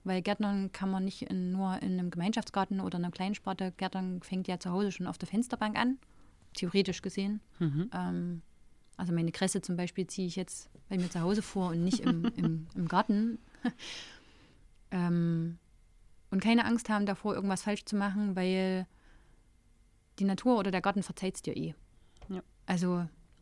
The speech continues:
Speaker 1: wenn, dann tust du dich ja selber nur drüber ärgern, dass du es nicht hingekriegt hast. Aber das ist nicht schlimm, weil ich gemerkt hab, so, das ist so ein Ort, wo ich lernen darf,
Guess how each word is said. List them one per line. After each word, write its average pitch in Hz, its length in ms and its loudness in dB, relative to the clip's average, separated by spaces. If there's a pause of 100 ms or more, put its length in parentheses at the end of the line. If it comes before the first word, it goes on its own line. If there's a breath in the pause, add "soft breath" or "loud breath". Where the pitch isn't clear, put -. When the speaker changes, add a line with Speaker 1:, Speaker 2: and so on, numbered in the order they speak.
(300)
Speaker 1:
wenn, 220 160 8
dann 196 140 6
tust 196 160 0
du 190 40 -2
dich 180 140 -2
ja 185 80 0
selber 185 220 0
nur 180 100 0
drüber 180 240 -4
ärgern, 170 460 -4 (100)
dass 185 160 -8
du 190 60 -6
es - 120 -6
nicht 170 140 -4
hingekriegt 180 520 -4
hast. 175 200 -6
Aber 185 220 0
das 208 260 -2
ist 208 140 2
nicht 214 160 4
schlimm, 214 320 4
weil 185 320 4
ich - 200 -6
gemerkt 208 360 2
hab, 202 160 4
so, 202 160 -2
das 180 140 -4
ist 190 120 -2
so 202 100 -4
ein 185 80 0
Ort, - 220 -2
wo 190 60 4
ich 175 100 2
lernen 185 340 2
darf, 180 300 2